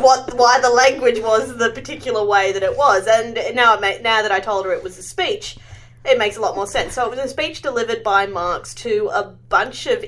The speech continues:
English tailors of an evening in eighteen fifty something in London.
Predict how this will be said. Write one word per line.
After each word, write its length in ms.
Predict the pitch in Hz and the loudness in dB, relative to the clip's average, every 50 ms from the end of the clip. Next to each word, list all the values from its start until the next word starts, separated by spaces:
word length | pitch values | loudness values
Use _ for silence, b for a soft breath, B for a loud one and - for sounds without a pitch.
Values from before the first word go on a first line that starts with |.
| - | -10
English 540 | - 220 233 240 247 233 233 196 196 - - | -10 -10 -8 -8 -4 0 0 0 0 -2 -10
tailors 500 | - - - 208 208 214 196 185 185 180 | -14 -8 -6 -4 -4 -2 -2 -4 -4 -2
of 160 | 202 196 190 | -4 -4 -4
an 100 | 196 190 196 | -4 -8 -6
evening 580 | - 214 226 226 220 214 208 185 175 175 180 | -8 -8 -6 -8 -8 -6 -6 -6 -6 -6 -10
in 340 | - - 196 196 196 190 190 - | -8 -6 -4 -4 -4 -4 -6 -6
eighteen 680 | 220 208 202 196 - - 220 196 190 185 190 190 202 202 - - - - - - - | -4 -4 -4 -4 -6 -8 -6 -6 -4 -6 -6 -10 -10 -12 -14 -20 -20 -20 -20 -20 -16
fifty 500 | - 240 220 - - - - 208 190 185 | -12 -12 -12 -12 -14 -16 -16 -14 -14 -14
something 960 | 190 - - - - 202 202 214 - - - - 214 170 - - - 415 392 b b b b b b | -16 -16 -18 -8 -6 -6 -6 -6 -10 -18 -10 -6 -6 -4 -4 -6 -8 -10 -12 b b b b b b
in 280 | 392 427 - - 202 190 | -2 -2 0 0 0 0
London. 440 | - - 247 226 202 175 - - | 2 2 2 2 -2 -4 -6 -6